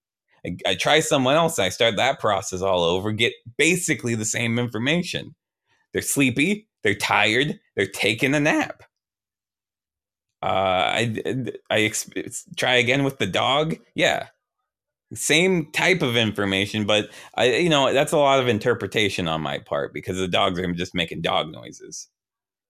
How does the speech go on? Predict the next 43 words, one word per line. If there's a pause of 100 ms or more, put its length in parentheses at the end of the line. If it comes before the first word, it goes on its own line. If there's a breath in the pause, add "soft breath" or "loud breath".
(540)
Ding
Ding
says,
"Slap
them."
I (120)
don't
know.
The
stick
just
seems
very
effective
if
you're
talking
about,
like,
waking
them
up. (1700)
I
feel
<laughs>
like
that's
not
the, (300 loud breath)
the
issue.
I
am
fully
waking
them
up
for
a
second.
It's
just
they